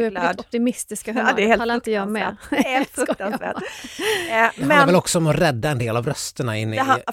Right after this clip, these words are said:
Speaker 2: fa-, alltså det handlar ju framför allt om det.
Speaker 1: Mm.
Speaker 2: Men sen så tror jag att i så fall skulle det ju vara att man, om Liberalerna åker ur, att man gjorde någon sån här grej inför valet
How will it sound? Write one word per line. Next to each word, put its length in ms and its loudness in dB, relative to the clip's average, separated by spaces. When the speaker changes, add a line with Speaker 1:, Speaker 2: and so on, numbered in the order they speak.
Speaker 2:
fa-, 120 4
alltså 200 4
det 100 6
handlar 240 4
ju 60 4
framför 320 2
allt 220 2
om 100 -10
det. 180 -4
Speaker 1:
Mm. 600 -10
Speaker 2:
Men 200 2
sen 220 4
så 100 -8
tror 220 2
jag 60 6
att 60 2
i 60 0
så 240 6
fall 140 2
skulle 260 -2
det 80 -4
ju 80 0
vara 440 8
att 260 0
man, 320 2
om 360 4
Liberalerna 380 4
åker 240 2
ur, 420 2
att 80 -10
man 140 -2
gjorde 200 0
någon 100 -2
sån 120 -6
här 140 2
grej 260 2
inför 380 -4
valet 840 4